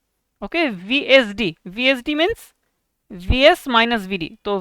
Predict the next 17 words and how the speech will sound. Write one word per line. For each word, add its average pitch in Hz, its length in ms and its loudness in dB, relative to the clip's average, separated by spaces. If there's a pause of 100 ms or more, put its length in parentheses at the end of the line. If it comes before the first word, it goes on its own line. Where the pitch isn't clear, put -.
ভিএস 247 280 0
তো - 100 -4
already 247 260 0 (120)
জিরো, 208 200 0 (800)
ওকে? 277 160 -4 (140)
ভিএস 220 280 -2
already 262 300 -2
জিরো, 202 180 -4
তাহলে 226 240 0
মাইনাস 226 320 2
ভিডি। 214 180 -4 (420)
এখন 240 140 -4 (140)
ভিডিটা 262 340 2
তো 311 100 4
আমার 285 180 2
নেগেটিভ, 254 260 2
তাহলে 233 140 0